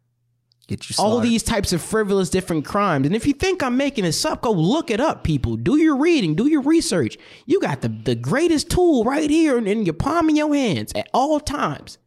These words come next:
Speaker 2: Instead of going on Twitter, why don't you go Google this? Google how the police, the American policing system was formed and introduced into our society, and then you would understand the underbelly of the beast. You would get that in your mind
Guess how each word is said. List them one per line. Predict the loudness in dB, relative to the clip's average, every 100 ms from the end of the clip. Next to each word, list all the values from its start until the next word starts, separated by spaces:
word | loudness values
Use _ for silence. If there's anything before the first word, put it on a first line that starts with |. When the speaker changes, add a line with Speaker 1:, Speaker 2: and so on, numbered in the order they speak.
| _ -16 -6
Speaker 2:
Instead | -4 -2 -2
of |
going | 0 0 2
on | 0 -2
Twitter, | -2 0 0
why |
don't | -2 -2
you | -2
go | -2
Google | 0 0 0 -2
this? | -4 -8 -16 -18 _ _ _ _ _ _ _ _ _ -2
Google | 0 2 0
how | 0 0
the | 0
police, | 0 2 2 2 0
the | -2
American | 0 0 0 -2 0
policing | 2 2 0 -2
system | -2 -4 -2 -4
was | -4
formed | -2 0 0 -2 -10 -20 -8
and | -8 -4
introduced | -4 -2 -4 0 0 0
into | -2 -2
our | -2 -4
society, | -4 -4 -2 -2 -4 -8 -10 -18 -4
and | -2
then | 0
you | 2 2
would | 0 -2
understand | -2 0 0 -2 -2 -2 -2 -2 -6 -10 _ _ -16 -10
the | -8 -4
underbelly | -2 -2 -2 -2 0 0
of | 0
the | -2
beast. | -2 -2 -4 -10 -16 _ _ _ _ _ _
You | -2 0
would | 0 -2
get | -2 -2
that | -2 0
in | 0
your | 0
mind | 0 0 0 0 -2 -4